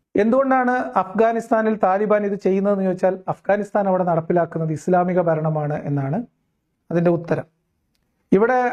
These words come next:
അഫ്ഗാനിസ്ഥാനിലെ താലിബാൻ ഭരണം പിടിക്കുന്ന സമയത്ത്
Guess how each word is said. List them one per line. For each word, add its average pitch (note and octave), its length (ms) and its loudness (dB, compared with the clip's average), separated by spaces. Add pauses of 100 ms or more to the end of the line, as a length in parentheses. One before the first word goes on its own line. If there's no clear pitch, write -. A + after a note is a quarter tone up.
(120)
അഫ്ഗാനിസ്ഥാനിലെ A3 720 2 (920)
താലിബാൻ G#3 500 2
ഭരണം G3 340 0
പിടിക്കുന്ന G3 420 0
സമയത്ത് F3 360 -4